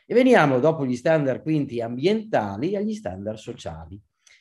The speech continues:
Degli standard sociali ci parla la nostra Laura Girella, che è Technical Di-, Director della Value Reporting Foundation, accademica dell'Università di Modena,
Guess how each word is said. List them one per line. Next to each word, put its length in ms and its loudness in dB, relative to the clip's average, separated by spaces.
Degli 240 0
standard 360 4
sociali 500 2
ci 160 -12
parla 600 2
la 100 -4
nostra 400 -8
Laura 340 2
Girella, 580 4
che 100 -6
è 80 -6
Technical 480 -4
Di-, 320 0
Director 800 -2
della 240 -4
Value 280 -4
Reporting 480 -10
Foundation, 680 2
accademica 580 -6
dell'Università 720 -8
di 120 -6
Modena, 600 -4